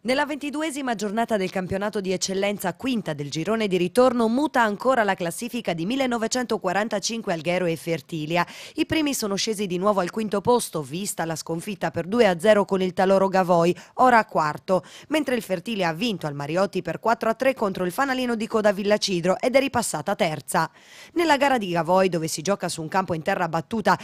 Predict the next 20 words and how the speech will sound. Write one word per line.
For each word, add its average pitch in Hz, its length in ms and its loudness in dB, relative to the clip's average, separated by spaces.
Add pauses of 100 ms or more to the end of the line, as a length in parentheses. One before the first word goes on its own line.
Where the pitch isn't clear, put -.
(140)
i 302 100 -4
padroni 320 380 4
di 254 140 -2
casa 262 240 0
non 247 120 0
si 247 160 -4
smentiscono 208 640 -2
e 196 40 2
ancora 233 240 2
una 190 100 2
volta 208 240 2
escono 190 300 -2
imbattuti 185 480 -2
dopo 175 200 0
novanta 190 380 2
minuti 180 340 -2
fra 202 200 0
le 190 120 2
mura 151 300 0
amiche. 175 560 0